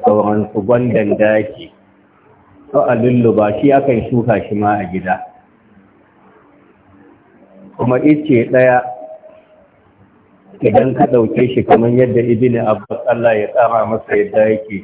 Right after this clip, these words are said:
cewa, ɗauki lemu, kaga yana da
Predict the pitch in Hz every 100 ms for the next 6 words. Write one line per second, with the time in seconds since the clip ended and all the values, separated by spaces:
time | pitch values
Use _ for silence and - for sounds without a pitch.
0 | - 101 90 87 - - - _ _ _
1 | _ _ _ _ _ - _ _ _ -
2 | 110 110 151 147 135 113 113 110 - -
3 | _ _ _ _ _ _ _ _ - 120
4 | 131 135 139 127 107